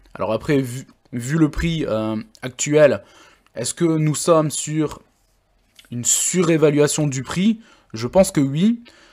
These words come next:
Il y aurait possibilité que le prix, surtout avec, euh, la situation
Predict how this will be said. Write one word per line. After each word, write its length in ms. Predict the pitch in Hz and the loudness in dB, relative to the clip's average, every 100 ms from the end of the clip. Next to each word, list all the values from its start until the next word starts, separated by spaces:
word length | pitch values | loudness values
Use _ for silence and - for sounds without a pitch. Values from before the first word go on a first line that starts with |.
| _ _ _ _ _ | _ _ _ _ _
Il 40 | 107 | -6
y 20 | |
aurait 140 | 120 | -4
possibilité 640 | 139 160 156 151 156 165 | -2 -4 -2 -4 -2 -2
que 100 | 160 | -2
le 100 | 147 | -4
prix, 380 | 135 - 165 156 | -4 -4 -6 -4
surtout 320 | 123 - - | -6 -8 -4
avec, 300 | 143 135 131 | 0 0 0
euh, 120 | 113 101 - - - | -6 -8 -12 -20 -8
la 140 | 110 | -6
situation 640 | - 131 120 - 131 123 | -6 -4 -4 -2 -4 -6